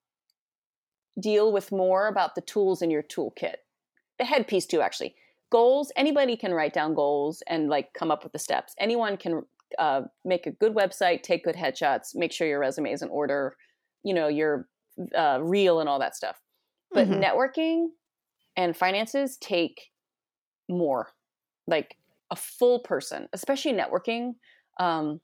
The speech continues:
Speaker 1: so that you're a real person and not just this hungry, desperate artist that nobody wants to be around or work with. Um,
Speaker 2: Right,
Speaker 1: you know.
Speaker 2: right.
Speaker 1: And then the financial piece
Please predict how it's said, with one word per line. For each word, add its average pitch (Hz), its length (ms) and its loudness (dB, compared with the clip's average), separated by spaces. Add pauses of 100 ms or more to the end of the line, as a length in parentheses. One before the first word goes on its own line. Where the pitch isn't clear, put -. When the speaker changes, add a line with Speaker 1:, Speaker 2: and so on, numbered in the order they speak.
(220)
Speaker 1:
so - 140 -2
that 180 240 2
you're 175 220 4
a 160 40 0
real 190 220 2
person 208 540 -4
and 185 140 -4
not 170 200 -2
just - 240 -8
this 170 160 -6
hungry, 175 640 0 (640)
desperate 180 520 0
artist 160 500 0
that 170 160 0
nobody 160 360 0
wants 151 200 -6
to 170 80 -4
be 151 120 -2
around 147 300 -4
or 160 80 -6
work 151 280 -8
with. - 280 -10 (720)
Um, 165 260 0
Speaker 2:
Right, - 280 4 (280)
Speaker 1:
you 190 180 2
know. 196 60 6
Speaker 2:
right. - 300 0 (480)
Speaker 1:
And 196 140 2
then 175 100 2
the 170 60 2
financial 170 540 0
piece - 540 -4